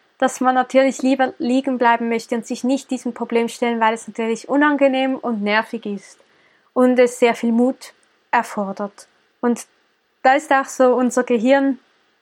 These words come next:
mag es halt am liebsten bequem und sicher. Und ja, es ist einfach von Natur aus nicht das Freudigste, wenn es um unangenehme Situationen geht. Aber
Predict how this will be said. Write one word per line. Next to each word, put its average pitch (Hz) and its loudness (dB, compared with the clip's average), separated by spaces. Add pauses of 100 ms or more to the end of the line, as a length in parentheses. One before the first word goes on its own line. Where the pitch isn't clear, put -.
(120)
mag 247 2
es 277 0
halt 240 0
am 220 -2
liebsten 254 -2
bequem 277 2 (320)
und 220 -6
sicher. 330 2 (840)
Und 254 0 (1000)
ja, 262 4
es 226 -4
ist 254 -2
einfach 262 0
von 247 -2
Natur 247 2 (160)
aus 240 -6 (380)
nicht 262 -2
das - -2
Freudigste, 254 2
wenn 240 4
es 233 -2
um 240 4
unangenehme 240 4
Situationen 226 -4
geht. 202 -6 (220)
Aber 226 2